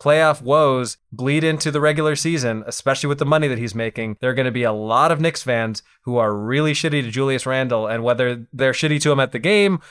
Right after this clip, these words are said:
or whether it's the New York Post writing terrible things about him in the paper, you know what it's like to be a New York sports team and all of the drama that comes with that just because of being the New York Knicks.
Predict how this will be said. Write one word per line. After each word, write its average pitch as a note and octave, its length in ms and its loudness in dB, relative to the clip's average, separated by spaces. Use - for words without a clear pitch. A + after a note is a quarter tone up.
or C3+ 120 2
whether C3 260 2
it's B2 100 -4
the B2 80 -6
New B2+ 140 0
York C#3 200 2
Post C3+ 280 0
writing B2 260 0
terrible B2+ 300 2
things B2 220 -4
about A#2 240 2
him A#2+ 260 -2
in A#2+ 80 -6
the A2+ 80 -6
paper, D#3 500 -2
you C#3 140 2
know D3+ 160 6
what D#3+ 120 4
it's C#3+ 160 -2
like D3 260 2
to C3+ 100 -4
be C3+ 380 0
a B2+ 500 -2
New B2+ 160 -2
York B2+ 260 0
sports - 400 -4
team E3 380 -2
and A#2 320 -2
all A#2+ 180 2
of A2 80 -2
the A#2 80 -8
drama A#2+ 320 2
that A2+ 160 -4
comes A#2+ 260 -4
with A#2 120 -8
that A#2 320 0
just A#2+ 280 -2
because A#2 440 -2
of G#2+ 100 -10
being A#2+ 240 -4
the A#2+ 80 -4
New A#2 100 -4
York A#2 200 -4
Knicks. C#3+ 340 -4